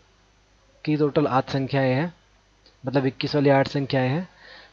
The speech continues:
जो भाग हो सकती हैं। अब हमें निकालना है तीन वाली। तो हमें मालूम है एक से सौ के बीच में थर्टी थ्री संख्याएं होती हैं। ठीक है, थर्टी थ्री कैसे? देखो, तीस,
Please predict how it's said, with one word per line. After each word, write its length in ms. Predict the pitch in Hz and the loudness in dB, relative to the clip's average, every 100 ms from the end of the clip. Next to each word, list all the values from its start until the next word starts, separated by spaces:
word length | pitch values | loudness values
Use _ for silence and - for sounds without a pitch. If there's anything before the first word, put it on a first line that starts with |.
| - | -8
जो 120 | 131 | -2
भाग 200 | 127 135 | 2 2
हो 120 | 123 | 0
सकती 320 | 123 127 - 117 | -2 -4 -4 -6
हैं। 200 | 98 - _ - | -6 -14 _ -6
अब 100 | 131 | -4
हमें 200 | 135 131 | -2 -2
निकालना 360 | 127 127 131 | 0 0 0
है 60 | 139 | 0
तीन 280 | - 135 123 | 0 0 0
वाली। 300 | 110 101 98 - - - | -4 -8 -12 -20 -20 -12
तो 80 | 135 | -4
हमें 140 | 131 139 | -2 0
मालूम 320 | 131 135 147 | 0 0 4
है 80 | 151 | 4
एक 120 | - | 2
से 100 | 170 | -2
सौ 200 | 156 147 | -2 -2
के 120 | 160 | 0
बीच 220 | 151 - | 0 0
में 260 | 147 160 156 _ _ _ _ _ _ _ _ _ - - _ - | -2 -2 -4 _ _ _ _ _ _ _ _ _ -10 -10 _ -8
थर्टी 240 | 131 - 165 | -6 -2 2
थ्री 160 | 170 | 2
संख्याएं 440 | 165 160 147 151 127 | 2 -2 0 0 0
होती 260 | 107 117 | -4 -6
हैं। 200 | 117 113 - _ _ _ _ _ _ _ _ - | -8 -8 -16 _ _ _ _ _ _ _ _ -14
ठीक 140 | 143 170 | -4 -2
है, 240 | 131 - _ _ - - - | -2 -6 _ _ -20 -12 -4
थर्टी 180 | 131 151 | 0 0
थ्री 180 | 135 156 | 0 2
कैसे? 340 | 151 180 185 - _ - - - | 2 0 -6 -10 _ -20 -20 -8
देखो, 360 | 131 131 123 - - _ _ _ _ _ _ _ _ - | -6 -4 -6 -6 -18 _ _ _ _ _ _ _ _ 0
तीस, 600 | 151 160 170 - - | 4 4 2 0 -6